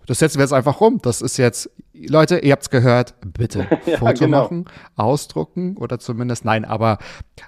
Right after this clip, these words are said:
Speaker 1: auf jeden Fall finde ich's ja schon gut und aus diesem Grund habe ich ja auch quasi diesen, dein, dein, dein, dein Visitenkärtchen, sag ich mal, mit vorgelesen.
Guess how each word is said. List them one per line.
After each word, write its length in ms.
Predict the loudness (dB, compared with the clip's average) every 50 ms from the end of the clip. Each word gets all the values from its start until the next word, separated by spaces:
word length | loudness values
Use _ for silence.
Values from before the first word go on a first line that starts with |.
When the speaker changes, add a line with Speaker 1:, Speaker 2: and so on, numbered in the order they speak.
| _ _
Speaker 1:
auf 160 | -8 -4 0
jeden 180 | 0 0 0 0
Fall 180 | 0 0 0 2
finde 140 | 2 0 0
ich's 60 | 0
ja 100 | 0 -2
schon 200 | -2 -4 -4 -2
gut 200 | -2 -2 -2 -2
und 100 | -2 -4
aus 100 | -4 -4
diesem 220 | -6 -6 -6 -4
Grund 200 | -4 -4 -4 -2
habe 160 | -2 -4 -4 -4
ich 100 | -4 -4
ja 140 | -4 -4
auch 260 | -2 -4 -4 -6 -8 _
quasi 480 | -10 -6 -4 -4 -4 -2 -4 -6 -6
diesen, 580 | -6 -6 -8 -8 -6 -8 -8 -8 -8 -10 -10 -14 -18 -20 -20 -20 -20 -20 _ _ _ _ _ _ _ _ _ -20 -12 -8
dein, 200 | -6 -6 -6 -4
dein, 200 | -4 -4 -4 -4
dein, 420 | -4 -4 -4 -4 -4 -6 -8 -12 -12 _
dein 240 | -10 -8 -8 -4 -4
Visitenkärtchen, 760 | -2 0 0 -2 -2 -6 -8 -4 -2 -2 -2 0 -2 -4
sag 200 | -2 -2 -2 -4
ich 100 | -2 0
mal, 140 | 0 0 2
mit 160 | 0 0 -2
vorgelesen. 840 | -2 0 4 4 4 4 4 2 2 2 2 0 0 -2 -4 -4